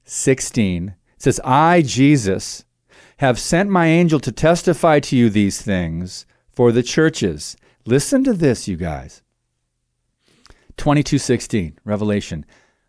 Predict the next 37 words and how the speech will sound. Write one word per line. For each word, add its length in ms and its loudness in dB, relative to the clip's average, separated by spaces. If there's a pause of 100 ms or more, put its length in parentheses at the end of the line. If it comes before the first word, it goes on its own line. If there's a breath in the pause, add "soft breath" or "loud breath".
(100)
"I 200 2
am 180 2
the 140 4
root 580 2 (1080)
and 200 2
the 60 4
descendant 720 2
of 140 0
David, 480 0 (720)
the 120 0
bright 460 4
morning 380 4
star." 540 0 (1160 loud breath)
Crash, 300 2
I 80 4
just 180 2
remembered 380 4
this 260 2
'cause 340 -2 (360)
it 60 -4
was 140 -4
part 200 2
of 60 0
a 60 -6
sermon 320 -2
I 60 -2
did, 200 -4
like, 420 -12
last 320 -6
year 160 -2
or 60 -4
something, 360 -8
but 180 -4
I 40 -8
remember 280 2
this 180 -2
verse, 400 0